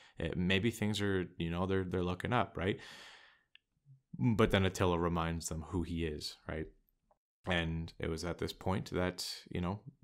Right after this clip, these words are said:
like I said, they began pillaging, raiding, attacking, sacking towns, cities. And you might be saying, "Well, what about, what about the Treaty of Margus, right? They, they, they agreed upon something, that, you know," but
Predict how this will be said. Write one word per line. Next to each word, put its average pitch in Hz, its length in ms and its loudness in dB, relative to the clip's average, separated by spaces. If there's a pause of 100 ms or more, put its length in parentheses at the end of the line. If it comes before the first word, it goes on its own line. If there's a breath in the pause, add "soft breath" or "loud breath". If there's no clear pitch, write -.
(180)
like 90 80 -4
I 98 60 0
said, 101 220 0
they 85 120 0
began 90 280 0
pillaging, 90 520 0
raiding, 85 500 -2
attacking, 87 480 -2
sacking 85 480 -2
towns, 85 500 -4
cities. 87 580 -2 (400 loud breath)
And 95 120 2
you 98 60 4
might 95 220 4
be - 40 -10
saying, 87 280 0
"Well, 120 180 2
what 143 140 4
about, 127 200 6
what 135 100 4
about 127 180 4
the 123 60 -2
Treaty 123 340 4
of 113 80 4
Margus, 113 560 2
right? 98 180 2
They, 101 160 4
they, 104 160 4
they 98 280 4
agreed 117 360 2
upon 104 260 2
something, 92 400 0
that, 87 320 -2
you 92 120 0
know," 92 200 -2
but - 120 -18